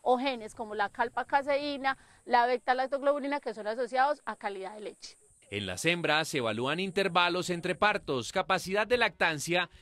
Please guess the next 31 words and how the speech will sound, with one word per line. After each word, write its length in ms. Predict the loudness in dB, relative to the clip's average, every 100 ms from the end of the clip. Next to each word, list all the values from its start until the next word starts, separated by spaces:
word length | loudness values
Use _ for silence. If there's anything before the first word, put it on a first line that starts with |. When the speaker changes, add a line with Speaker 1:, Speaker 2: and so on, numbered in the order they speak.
| 0
Speaker 2:
y 120 | 2
habilidad 480 | 4 2 0 0 2
materna, 600 | 0 2 2 2 0 0 _ _ _
mientras 460 | -2 -2 0 -2 0
que 80 |
en 80 | 0
los 160 | 2 2
machos 420 | 2 0 -2 -4
revisan 520 | -2 -4 -4 -6 -4
las 160 | -2 -2
características 760 | -4 -6 -6 -6 -6 -2 -2
fenotípicas 800 | -2 -6 -6 -6 -2 0 0 -4 -14 -20 -4
como 320 | -2 0 0
el 100 | 2
área 360 | 0 2 2
del 180 | 2 2
ojo 240 | 2 2 0
del 200 | 0 2
lomo 380 | 2 2 -4
y 120 | -2 -2
espesor 500 | -2 -6 -6 -6 -4
de 100 | -4
grasa 320 | -2 0 2
dorsal. 540 | 2 2 2 2 0 _ _ _ -16
Asimismo, 800 | -10 -4 -2 0 0 2 2 0 _
miden 420 | -6 0 2 2
fertilidad 800 | 2 -2 -2 -2 2 4 2 -2 _ _
y 140 | -8
capacidad 640 | 0 0 2 0 0 -4 -4
de 140 | 0
monta. 480 | 2 2 2 0